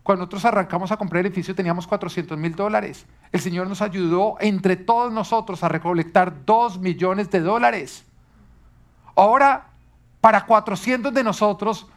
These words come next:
¿nos va a quedar difícil seiscientos mil dólares que necesitamos para terminar esta obra?" Y me encantó una persona que cogió y me dijo, "Pastor, usted está sobrecargado porque usted cree que ese problema es suyo. Pero eso no es un problema suyo, eso es un problema de nosotros cuatrocientos.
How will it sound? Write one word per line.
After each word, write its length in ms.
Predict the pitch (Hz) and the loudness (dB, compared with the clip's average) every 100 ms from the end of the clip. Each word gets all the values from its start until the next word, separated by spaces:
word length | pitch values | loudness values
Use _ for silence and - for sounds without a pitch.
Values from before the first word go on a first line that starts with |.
| _ - | _ -2
¿nos 180 | 190 185 | 0 2
va 60 | |
a 80 | 202 | 2
quedar 220 | 254 247 | 2 0
difícil 420 | 226 254 226 247 | -2 -6 -4 -6
seiscientos 420 | 202 240 226 190 180 | -2 -2 -2 -2 -2
mil 140 | 190 | 0
dólares 260 | 233 247 - | 0 0 0
que 120 | 226 | -2
necesitamos 280 | 196 190 190 | 2 0 2
para 160 | 240 | -2
terminar 380 | - 185 165 180 | 0 0 2 0
esta 240 | 190 240 | 2 2
obra?" 320 | 240 269 311 302 _ _ - - - - - - - - - - _ _ _ | 2 0 -2 -4 _ _ -20 -20 -20 -20 -20 -20 -20 -20 -20 -20 _ _ _
Y 60 | 202 | 0
me 80 | 214 | 0
encantó 400 | 208 208 196 247 | 4 2 0 -2
una 180 | 254 262 | 0 0
persona 360 | 226 208 214 | -2 0 0
que 100 | 240 | -2
cogió 280 | 226 - 185 | -6 -4 -2
y 20 | |
me 120 | 185 | 0
dijo, 300 | 208 190 220 | 0 2 0
"Pastor, 420 | 196 156 - 247 160 - | 0 -2 2 0 0 -8
usted 720 | 190 156 - - 294 226 - - | -4 -4 -6 4 4 4 -4 -4
está 600 | 196 185 - - 233 - - | -2 -2 0 4 4 4 -4
sobrecargado 840 | - 208 190 175 180 196 233 170 | -2 0 2 2 2 4 2 2
porque 220 | 165 208 170 | -2 -4 -2
usted 180 | 196 | -4
cree 200 | 185 220 | 0 0
que 60 | 208 | 0
ese 100 | 185 | -2
problema 320 | 196 165 165 | -2 0 0
es 60 | 175 | 0
suyo. 300 | 214 165 120 - - | -4 -6 -6 -10 0
Pero 140 | 214 | 2
eso 120 | 214 262 | 2 -2
no 100 | 254 | -4
es 60 | |
un 100 | 220 | -4
problema 340 | 247 254 240 226 | -2 0 2 2
suyo, 320 | 277 277 214 | 0 -4 -4
eso 100 | 226 | -4
es 80 | 254 | -6
un 80 | |
problema 360 | 214 262 247 254 | 0 0 2 2
de 60 | 233 | 2
nosotros 460 | 202 214 208 247 | 0 -2 -2 2
cuatrocientos. 1040 | 277 269 180 - 277 311 262 240 139 - | 2 2 -4 2 4 4 2 -4 -4 -12